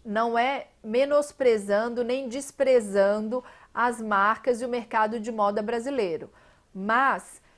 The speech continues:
quem dita ainda o grosso das tendências, né?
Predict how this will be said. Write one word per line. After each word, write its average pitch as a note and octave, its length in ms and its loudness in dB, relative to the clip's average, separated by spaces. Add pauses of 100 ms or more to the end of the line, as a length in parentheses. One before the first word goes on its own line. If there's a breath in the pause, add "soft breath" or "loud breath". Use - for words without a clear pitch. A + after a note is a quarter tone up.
(240 soft breath)
quem E4+ 300 -4
dita B3+ 640 -2
ainda G#3+ 640 0
o D4 140 -4
grosso B3+ 640 6
das G#3+ 240 -6
tendências, G#3 1120 -6
né? G#3+ 360 -2